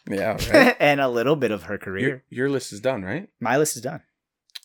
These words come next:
Speaker 1: All right. So I think we're to the time where we do our dedication.
Speaker 2: We are gonna dedicate an episode or a comedian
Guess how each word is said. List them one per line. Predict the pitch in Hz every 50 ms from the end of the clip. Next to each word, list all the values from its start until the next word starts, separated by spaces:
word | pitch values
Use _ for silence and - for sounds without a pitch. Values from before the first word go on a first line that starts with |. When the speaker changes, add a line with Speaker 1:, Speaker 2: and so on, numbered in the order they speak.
| _ _
Speaker 1:
All | 127 135 151
right. | 170 180 170 -
So | - - - 131
I | 104
think | 101 - 123 123 -
we're | 127 123 123
to | 123
the | 120 113
time | 113 - 127 123 135 139 135
where | 135 131
we | 131 135
do | 131 135 143
our | 143 143
dedication. | 139 147 143 147 - 170 175 208 - - 135 110
Speaker 2:
We | 120
are | 123 120
gonna | 123 131 127 113
dedicate | 107 120 147 156 165 165 - 180 175 175 - 170
an | 156 160
episode | 170 160 160 190 170 - - 185 180 185 196 180
or | 156 151
a | 139 131 127
comedian | - - - 165 170 196 202 185 151 131 123 127 127 -